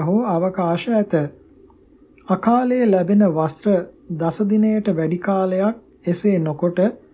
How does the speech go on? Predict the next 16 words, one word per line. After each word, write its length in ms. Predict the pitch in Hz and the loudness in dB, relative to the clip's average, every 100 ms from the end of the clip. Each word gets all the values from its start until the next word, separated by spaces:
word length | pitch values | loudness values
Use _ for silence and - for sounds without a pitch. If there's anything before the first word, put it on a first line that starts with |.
| _ _ _ - | _ _ _ -4
අතිරේක 500 | 165 220 233 226 233 214 | 0 2 2 2 0 -2
චීවර 400 | 196 202 208 202 | -2 0 0 0
වශයෙන් 500 | 180 175 - 185 185 | 0 -2 -4 -2 -2
තබා 380 | 175 156 165 180 | -4 -4 -2 -2
ගැනීමට 640 | 185 185 185 185 180 175 220 214 190 - | -2 -4 -4 -2 -2 0 0 2 0 -4
ප්‍රථම 480 | 170 160 196 175 190 - - _ _ _ _ - | -2 0 0 0 -2 -4 -14 _ _ _ _ -4
කටින 360 | 170 180 233 214 | -2 2 2 2
ශික්ෂාපදය 920 | 180 175 - 208 208 214 202 202 196 | -2 -6 -2 0 0 0 0 0 0
නිසා 420 | 165 156 175 180 226 - - _ - | -2 -4 -2 -2 -2 -6 -20 _ -8
ඉඩක් 340 | 156 175 175 214 | -4 -2 0 2
නැත. 460 | 214 202 147 143 - _ _ _ - - _ _ - - - _ - _ - | 2 2 -4 -8 -18 _ _ _ -20 -20 _ _ -20 -20 -20 _ -20 _ -6
අකාලයේ 540 | 160 - 190 180 180 180 | -4 0 0 0 0 -2
ලැබෙන 380 | 160 151 170 170 | -2 -2 -2 -2
සිවුරු 500 | - 156 156 196 226 208 - | -4 -4 0 0 0 -2 -6
අතිරේක 520 | 147 208 208 214 208 185 | -4 0 2 2 0 0
වශයෙන් 480 | 160 160 165 151 | 0 -2 -6 -6